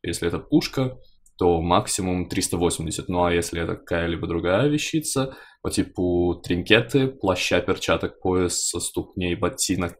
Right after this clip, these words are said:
колец, запястий, плаща, вроде говорил, то триста девяносто пять вполне реально полутать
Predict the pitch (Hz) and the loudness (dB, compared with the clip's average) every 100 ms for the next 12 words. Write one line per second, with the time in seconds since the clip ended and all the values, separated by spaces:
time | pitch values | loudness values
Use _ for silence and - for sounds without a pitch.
0 | - 90 87 87 87 - 87 80 - 117 | -4 0 0 0 0 0 0 -2 0 0
1 | 131 - 139 139 - - _ _ _ _ | 0 -2 -2 -2 -4 -20 _ _ _ _
2 | _ _ - 95 - 87 - - _ _ | _ _ -6 -4 -2 -4 -6 -16 _ _
3 | 85 90 92 87 87 - - - _ - | -4 -2 0 0 0 -2 -8 -20 _ 0
4 | 147 160 139 - - _ _ _ - 107 | 4 4 2 -4 -16 _ _ _ -2 -2
5 | - 98 92 90 - - 101 110 - _ | 0 0 0 -2 -4 0 0 -2 -8 _
6 | _ _ _ _ - - _ _ _ _ | _ _ _ _ -20 -20 _ _ _ _
7 | - - - 95 98 95 92 90 87 90 | -20 -6 0 2 4 4 4 2 -2 -4
8 | 90 90 85 - | 0 0 -2 -6